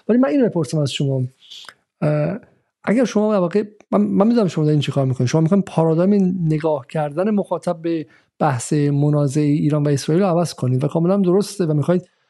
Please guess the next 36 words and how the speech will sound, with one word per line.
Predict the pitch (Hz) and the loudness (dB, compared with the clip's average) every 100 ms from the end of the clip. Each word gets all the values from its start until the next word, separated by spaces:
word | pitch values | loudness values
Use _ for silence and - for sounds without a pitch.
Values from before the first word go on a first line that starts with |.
| _ | _
در | 156 | 0
واقع | 156 185 | 0 0
جنس | 160 165 233 214 - | 0 0 2 0 0
این | 180 170 | 0 2
جنگ | 160 156 151 | 2 0 0
رو | 139 | -2
عوض | 123 127 - | 0 -2 -4
کنید، | 135 | -4
از | 131 127 | -2 0
جنس | 143 131 | 0 0
جنگ | 147 143 147 | 0 2 2
یک | 147 143 143 | 2 2 0
بعدی | 147 143 139 151 143 | 0 2 2 2 0
ساده | - 151 147 151 147 | 0 -2 0 2 2
نظامی | 147 135 143 139 147 147 | 2 0 -2 -6 -8 -8
و | 139 | -6
حتی | 143 - 143 - _ _ | -6 -6 -6 -8 _ _
جنگ | - 147 151 | -2 0 2
نامتقارن | 151 147 147 147 143 147 147 147 | 2 2 0 -2 -2 0 0 -2
چریکی | 131 147 147 131 - 156 | -2 -2 -2 -2 -2 -2
و | 151 | 0
غیره | 147 151 180 | 0 0 0
تبدیلش | 190 170 180 202 | 0 -2 0 -2
کنید | - 196 | 0 0
به | |
چیزی | 170 190 202 | 0 -4 -4
فراتر | 185 175 151 196 | -2 -2 -4 -4
از | 165 127 | -4 -4
اون. | 143 | -6
این | 165 | -4
به | |
نظرم | 175 165 185 - _ _ _ | -2 -2 -4 -6 _ _ _
نکته | 170 - 202 | -2 0 2
مهمی | 180 160 202 202 | 4 4 4 2
است | - | 0
و | 196 | -2